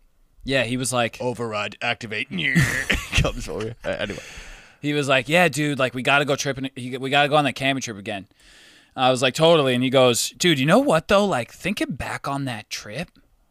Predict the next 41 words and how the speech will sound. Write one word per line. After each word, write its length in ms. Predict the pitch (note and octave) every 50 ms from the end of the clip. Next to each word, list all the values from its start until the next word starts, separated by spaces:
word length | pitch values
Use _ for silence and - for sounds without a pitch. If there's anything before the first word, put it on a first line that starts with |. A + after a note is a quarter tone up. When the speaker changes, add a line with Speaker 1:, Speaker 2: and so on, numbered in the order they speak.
| _ _ _ _ _ _ -
Speaker 1:
like, 200 | A#2+ A#2+ A#2 -
remember 360 | B2 B2+ C#3+ E3+ G3+ B3+ C4+
when 180 | C4+ C4 A#3
there, 300 | G#3 F#3+ D#3+ D3 C3+ A#2+ - _ -
th-, 140 | - A#2 -
w-, 240 | C#3 C3+ B2+ B2 - _
when 160 | - C3 C3 B2+
we 60 | B2+
thought 260 | A#2 - B2+ A#2 -
they 100 | - C3
were 60 | B2 A#2
just, 180 | A2 G#2+ -
like, 160 | A#2 A2 -
coyotes?" 760 | - - A2+ G#2 G2+ F#2 F#2 G2+ A#2 D3+ F#3 F#3+ - - - - _ _ _ _ _ _ _ _ _ _ _ -
And 100 | G#2+ A#2
I 100 | A2+ A#2
was 100 | A#2+ A2
like, 180 | B2 A#2 G#2 G2
"Yeah." 240 | A#2 B2+ C#3 C3+
He's 240 | A#2 G2 G#2+ A2 G#2
like, 220 | A#2 G#2 G2 - _
"Dude, 260 | - C#3+ D3+ C#3 A2
as 260 | G2 G2+ B2+ D#3+ F#3+
I 60 | D4
look 260 | D#4 C#4+ G#3 C3 -
back 280 | - A#2+ A2 B2 - -
on 100 | E3+ F3+
that, 220 | G3+ G#3+ G#3 -
that 160 | - - B3+ D#4
was 180 | G4 - -
definitely 560 | - _ - B2 A#2+ - - F3 F#3+ G3+ G#3
some 280 | F#3+ - - D3+ A#2+ F#2+
wolves." 640 | F2+ G2 B2 D3 D#3+ D3 - - - - - - - - _ _ _ _ _ _ _ -
I 100 | C3+ D3
was 100 | D#3+ D#3+
like, 220 | D#3+ D#3 D3 C#3 - G2 G2 G2+
"Really?" 360 | G#2+ B2 C3+ D3+ G3 B3 C4+
He's 200 | A#3 A3+ G#3+ F3
like, 220 | F#3+ E3+ C#3 - -
"Yeah," 480 | B2 C3+ D#3 E3 E3+ F3 E3+ F3 F3 E3
like, 340 | E3 D#3+ C#3+ C#3+ C3+ -